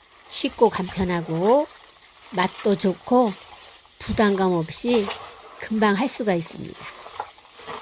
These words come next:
또 모두들 좋아하고요.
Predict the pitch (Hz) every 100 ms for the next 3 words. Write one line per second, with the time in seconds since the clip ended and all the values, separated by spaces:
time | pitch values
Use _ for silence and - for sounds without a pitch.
0 | - - - - - - - - - -
1 | 190 160 196 196 185 175 - 190 180 170
2 | 160 160 156 180 220